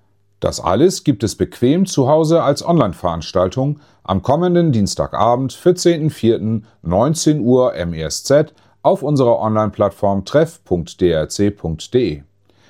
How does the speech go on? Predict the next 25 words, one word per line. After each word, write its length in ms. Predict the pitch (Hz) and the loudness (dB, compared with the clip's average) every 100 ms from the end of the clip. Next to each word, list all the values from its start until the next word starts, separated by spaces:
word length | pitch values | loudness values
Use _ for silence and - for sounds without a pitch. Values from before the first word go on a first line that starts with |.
| _ - | _ -4
Details 480 | 85 - 87 139 - | -4 0 0 0 0
hat 160 | 156 | 0
die 100 | 175 | 2
Webseite 680 | 147 143 143 139 139 147 151 - _ | 2 2 2 0 2 0 0 -6 _
afu 420 | - 98 113 139 | -2 -2 0 0
barcamp 600 | 120 101 104 - 87 - - | 2 2 0 -2 -10 -10 -8
punkt 380 | 92 80 - | -6 -6 -4
D 240 | 82 62 62 | -4 -4 -8
E. 60 | - _ _ _ _ _ _ _ _ _ | -16 _ _ _ _ _ _ _ _ _
Anderthalb 520 | - 104 104 92 92 92 | -2 2 2 2 -2 -2
Wochen 200 | 82 82 | -4 -6
später 480 | - 87 120 165 | -2 0 2 2
bedankt 320 | 160 139 139 127 | 2 0 0 0
sich 180 | 143 | -2
das 240 | - 82 - | -2 -6 -2
afu 300 | 85 101 131 | -2 0 0
Barcamp 500 | 123 127 - 131 123 | 2 0 -2 -4 -4
für 160 | 98 | -2
die 160 | 87 - | -2 0
Ehrenplakette 720 | 131 165 156 139 143 139 139 | 2 2 0 0 0 -2 0
des 220 | 104 85 | -2 -2
D 180 | 92 82 | 0 0
A 100 | 76 | 0
R 200 | 58 73 | -2 -6
C, 380 | - 127 139 | 0 0 0